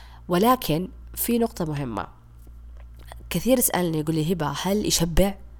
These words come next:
هل أكلهم يشبع؟" ولازم تاخذ بعين الاعتبار إنه أنت إذا بتشترك اشتراكات مع، آم، مطاعم صحية، اعرف إنهم هم يحسبون بالجرامات.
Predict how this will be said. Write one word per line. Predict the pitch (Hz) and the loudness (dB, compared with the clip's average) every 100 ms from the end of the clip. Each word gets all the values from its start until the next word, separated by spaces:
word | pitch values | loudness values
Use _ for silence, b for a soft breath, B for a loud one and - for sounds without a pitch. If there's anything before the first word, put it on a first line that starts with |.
| b | b
هل | - 185 | 0 0
أكلهم | 196 180 160 | 0 -2 -2
يشبع؟" | 196 165 180 185 - B B B B B B - | -2 0 0 0 -6 B B B B B B -10
ولازم | 190 175 175 190 226 247 | -6 -2 0 2 2 2
تاخذ | 214 202 202 | 0 -2 -2
بعين | 170 165 180 | 0 2 0
الاعتبار | 147 - 139 147 160 - - - - | -2 -4 -4 -4 -4 -8 -18 -12 -6
إنه | 170 165 - | -4 -2 -2
أنت | 208 - 190 208 233 - - - 160 | -2 0 0 0 -2 -8 -16 -8 -2
إذا | 165 | -2
بتشترك | - 240 - 156 135 - 151 | 2 2 2 2 -2 -6 -8
اشتراكات | - 156 160 196 170 - | -4 -2 2 2 2 2
مع، | 170 165 - - B B B B B - 160 | 0 2 -2 -4 B B B B B -6 -2
آم، | 147 143 135 135 - - - - - - - - - - - | 0 0 -2 -4 -8 -14 -16 -18 -18 -20 -20 -18 -18 -14 -6
مطاعم | 151 202 202 | 2 6 6
صحية، | 202 175 - 190 160 170 196 - 185 | 6 4 4 2 4 2 0 -2 0
اعرف | 190 180 | 0 0
إنهم | 170 | 0
هم | 160 170 | 0 0
يحسبون | 151 - 165 | 0 0 -2
بالجرامات. | 196 190 220 220 190 | -2 2 4 4 0